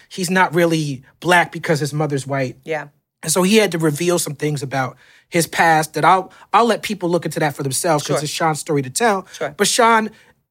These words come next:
Speaker 1: absolutely idef-, identifies as a black man
Speaker 2: Mm-hmm.
Speaker 1: and as a black person. And he absolutely,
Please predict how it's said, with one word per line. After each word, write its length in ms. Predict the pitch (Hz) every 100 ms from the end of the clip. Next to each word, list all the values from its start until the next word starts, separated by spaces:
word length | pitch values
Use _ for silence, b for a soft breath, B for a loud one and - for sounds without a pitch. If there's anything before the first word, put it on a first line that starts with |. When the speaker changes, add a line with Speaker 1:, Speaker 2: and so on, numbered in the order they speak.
| _
Speaker 1:
absolutely 560 | 196 220 - 214 202 190
idef-, 340 | 180 170 156 _ -
identifies 560 | 160 170 165 160 160
as 100 | 143
a 60 | 139
black 320 | 139 147 147
man 260 | 139 135 156 175
Speaker 2:
Mm-hmm. 220 | 170 190
Speaker 1:
and 440 | 170 165 156 156 147 _
as 140 | 156 151
a 40 |
black 240 | 151 156 156
person. 420 | 156 147 175 202 b b -
And 300 | 165 165 165
he 560 | 151 185 180 175 165 - _ _ _ _ _ _ -
absolutely, 720 | 196 214 - 202 202 170 170